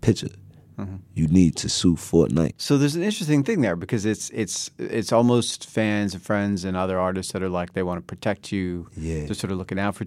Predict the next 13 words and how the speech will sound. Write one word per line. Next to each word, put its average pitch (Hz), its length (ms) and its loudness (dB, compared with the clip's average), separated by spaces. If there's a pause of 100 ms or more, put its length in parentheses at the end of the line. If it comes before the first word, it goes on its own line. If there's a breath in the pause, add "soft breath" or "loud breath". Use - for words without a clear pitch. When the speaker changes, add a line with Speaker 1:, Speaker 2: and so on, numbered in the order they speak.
Speaker 2:
you, 101 200 -8
for - 120 -6
you, 101 140 2
and 95 80 0
they'd 95 160 -2
say, 98 120 -6
"This 95 200 -4
is 101 140 -6
this 98 160 -6
thing 98 180 -2
that's 87 140 -8
happening." 98 500 -4 (600 soft breath)
And, 113 460 6